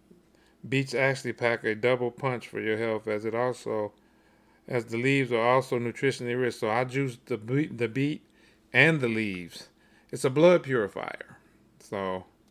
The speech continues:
I'm gonna juice them. I'm not going to eat them.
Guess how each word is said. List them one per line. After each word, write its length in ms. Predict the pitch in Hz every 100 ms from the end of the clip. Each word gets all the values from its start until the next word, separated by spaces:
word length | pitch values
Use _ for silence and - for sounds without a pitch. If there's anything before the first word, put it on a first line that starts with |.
| _ _ _ _ _ _ _ _
I'm 160 | 117 120
gonna 260 | 120 113
juice 300 | 107 123 120
them. 160 | 117 104
I'm 140 | 107
not 220 | 107 85 101
going 240 | 101 98
to 120 | 101
eat 240 | 80 104 -
them. 260 | 90 -